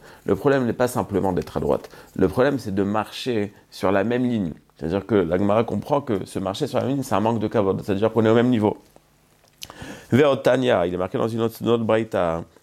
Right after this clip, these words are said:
Shlosha yom she'ayom alchim baderech. Trois personnes qui marchent ensemble, ils ne doivent pas marcher les trois à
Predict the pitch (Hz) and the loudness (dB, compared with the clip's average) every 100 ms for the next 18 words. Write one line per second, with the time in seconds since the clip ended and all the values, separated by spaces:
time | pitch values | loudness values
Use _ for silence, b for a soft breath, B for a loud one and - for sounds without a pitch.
0 | b - 120 151 139 127 131 107 123 117 | b -4 2 4 4 4 0 0 0 -2
1 | 113 - 110 104 80 78 - 139 117 - | -4 -4 -2 -2 -2 -6 -4 -2 -2 -2
2 | 131 - - 123 123 - - - 123 120 | -4 -4 -10 -4 -4 -4 -14 -4 -2 0
3 | 104 - B B B 104 110 110 101 110 | -4 -8 B B B -4 0 0 0 0
4 | 110 - 87 113 - 107 92 b b b | 2 2 0 -4 -6 -10 -10 b b b
5 | 104 110 110 - 123 98 - - 90 92 | -10 -10 -10 -6 -4 -4 -8 -10 -6 -4
6 | 85 | -6